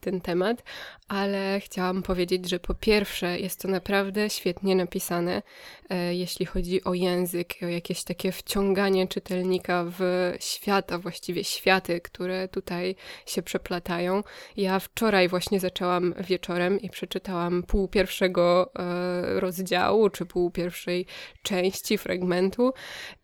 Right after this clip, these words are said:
i byłam tak, e, wciągnięta, że, e, gdyby nie burza, która nas wygoniła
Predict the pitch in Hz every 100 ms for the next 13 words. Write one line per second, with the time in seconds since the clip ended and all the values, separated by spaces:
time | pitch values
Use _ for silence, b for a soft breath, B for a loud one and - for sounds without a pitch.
0 | - 196 196 196 185 185 190 190 185 -
1 | _ _ 208 196 - - - - 185 180
2 | 175 - - 190 185 180 180 185 185 190
3 | 202 190 185 185 180 180 - - 190 180
4 | 175 180 190 190 190 190 190 196 233 190
5 | 165 - 180 185 185 - 214 208 185 185
6 | 180 180 190